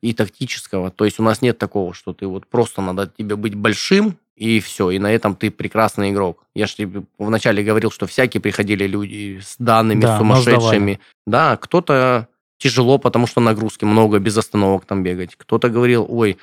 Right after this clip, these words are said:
Speaker 1: ты меня там захватил, мне очень больно было», допустим. «Да нафиг это на-, а, за это ещё там много не платят, а, ну всё, пошёл я домой, не хочу этим заниматься».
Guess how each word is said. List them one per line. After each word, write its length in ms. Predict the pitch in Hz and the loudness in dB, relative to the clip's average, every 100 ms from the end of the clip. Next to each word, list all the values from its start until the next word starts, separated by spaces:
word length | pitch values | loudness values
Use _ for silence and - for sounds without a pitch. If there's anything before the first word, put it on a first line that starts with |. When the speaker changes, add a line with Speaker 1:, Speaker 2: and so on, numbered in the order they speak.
| _ | _
Speaker 1:
ты 80 | 113 | 0
меня 220 | 113 107 | 2 2
там 160 | 110 113 | 2 0
захватил, 460 | 110 - 107 - 117 | 0 0 0 2 0
мне 160 | 110 | 2
очень 280 | 104 - 104 | 0 0 0
больно 260 | 98 95 92 | 2 2 2
было», 260 | 90 92 90 | -2 -4 -4
допустим. 460 | 92 - - 87 | -6 -8 -10 -8
«Да 80 | 87 | -4
нафиг 280 | 101 101 95 | -2 -2 -4
это 160 | 98 98 | -4 -4
на-, 260 | 85 120 | 0 0
а, 40 | 95 | 0
за 100 | 101 | -2
это 160 | 101 104 | -4 -6
ещё 200 | - 110 | -4 -4
там 120 | 104 | -2
много 300 | 104 110 104 | -2 -2 0
не 100 | 110 | -2
платят, 440 | - 151 143 90 | -2 -4 -2 -6
а, 140 | 98 85 | -6 -6
ну 200 | 92 92 | -8 -14
всё, 300 | - - 80 _ _ | -16 -16 -16 _ _
пошёл 260 | 95 98 95 | -8 -2 -2
я 40 | |
домой, 240 | 95 90 90 | -2 -4 -6
не 80 | |
хочу 240 | 92 95 - | -8 -10 -10
этим 200 | 90 95 | -8 -8
заниматься». 320 | 90 87 67 | -8 -10 -12